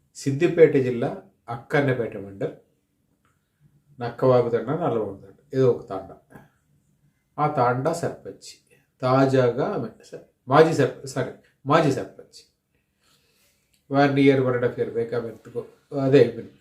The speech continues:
ఈ టర్మ్ అయిపోయిన తర్వాత వచ్చింది. ఆమె బీఆర్ఎస్ నుంచి సర్పంచ్గా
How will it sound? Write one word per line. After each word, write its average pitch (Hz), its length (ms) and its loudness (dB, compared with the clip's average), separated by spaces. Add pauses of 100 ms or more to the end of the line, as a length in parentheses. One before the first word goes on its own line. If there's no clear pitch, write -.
ఈ 123 300 -8
టర్మ్ 165 220 0
అయిపోయిన 131 300 2
తర్వాత 110 200 -10
వచ్చింది. 147 340 -8
ఆమె 240 200 0
బీఆర్ఎస్ 143 640 0
నుంచి 117 560 -6 (580)
సర్పంచ్గా 139 720 -2